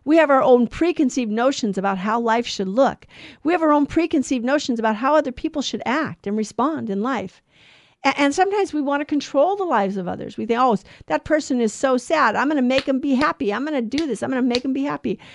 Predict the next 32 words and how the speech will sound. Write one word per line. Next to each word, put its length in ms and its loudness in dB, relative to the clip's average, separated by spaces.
Uh, 260 2
that 220 2
person, 360 2
oh, 160 2
they 140 2
decided 400 2
to 80 -4
go 140 0
to 40 -2
college. 540 -2
What 160 -2
a 40 0
waste 340 0
of 40 -10
time." 360 -2
Or, 60 -4
"That 200 -2
person 240 -4
decided 380 -2
not 180 0
to 80 -8
go 140 0
to 80 -4
college. 420 -4
What 160 0
a 60 0
waste 300 0
of 40 -12
time." 420 -6
And 20 -4
it's 120 -6
like, 160 -2